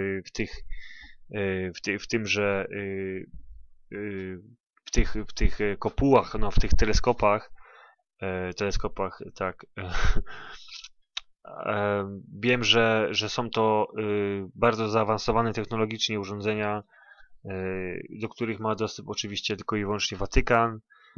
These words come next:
No i że, że nawet jest o wiele bardziej precyzyjny niż Hubble, teleskop, który jest w kosmosie i oni obserwują,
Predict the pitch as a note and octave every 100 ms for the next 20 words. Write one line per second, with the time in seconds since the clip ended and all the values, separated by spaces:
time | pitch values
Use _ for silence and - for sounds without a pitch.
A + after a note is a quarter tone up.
0 | - G#3 B3 A#3+ G#3+ E3+ C3 C3+ B2+ B2
1 | - A2 A#2+ A#2+ A#2 B2 B2+ A2+ B2+ A#2
2 | A#2+ A#2 C#3 C3 C3 A#2+ B2+ A#2 A2+ B2
3 | A#2 G#2+ - - C3+ B2 B2 A#2 _ -
4 | _ _ _ - B2+ B2+ B2+ A2+ - A#2
5 | A2 - A2 A#2+ A#2 - A#2 A2 A2 G#2
6 | F#2 G#2 G#2 G#2 G2+ F#2+ - A2 A2 A2+
7 | - A#2 G#2+ A#2+ A2+ G#2+ G#2